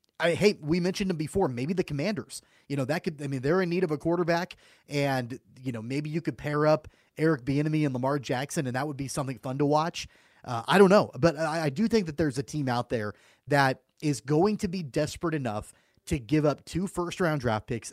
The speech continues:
and sign Lamar Jackson, because we've seen it before. Whether or not that's the smart thing to do, I don't know. Probably not,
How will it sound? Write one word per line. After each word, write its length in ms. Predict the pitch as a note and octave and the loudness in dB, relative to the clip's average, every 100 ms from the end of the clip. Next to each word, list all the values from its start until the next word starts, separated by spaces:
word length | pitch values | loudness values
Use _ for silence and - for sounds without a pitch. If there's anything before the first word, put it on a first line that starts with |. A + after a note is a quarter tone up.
| - | -4
and 260 | D3 D3+ | -2 -2
sign 300 | C#3+ E3 C3+ | -2 0 0
Lamar 260 | C3 B2 A2 | -2 -2 -4
Jackson, 480 | A2 G#2 - A#2+ - _ _ - | -4 -6 -8 -18 -20 _ _ -8
because 280 | C#3+ E3 | -2 -2
we've 200 | C#3 D#3+ | -2 -4
seen 240 | - F#3+ G3 | -2 0 0
it 100 | E3 | 0
before. 420 | F3+ - A3+ A#2 - - | -2 2 4 2 -4 2
Whether 220 | A#3 C#4 | 4 4
or 40 | |
not 160 | B3 F#3 | 2 0
that's 180 | D#3 - | -4 -6
the 120 | C3+ | -10
smart 360 | - D#3+ B3 - | -4 2 2 0
thing 140 | E3 | -6
to 80 | B2 | -6
do, 260 | B2 B2+ - _ - | -4 -4 -8 _ -2
I 120 | A3 | 2
don't 160 | G#3+ C3+ | 2 2
know. 260 | G#3+ A#2 | 2 2
Probably 400 | - A#3 A3+ C#3 | 0 0 0 -4
not, 340 | A2+ G3 G#2+ | 0 2 2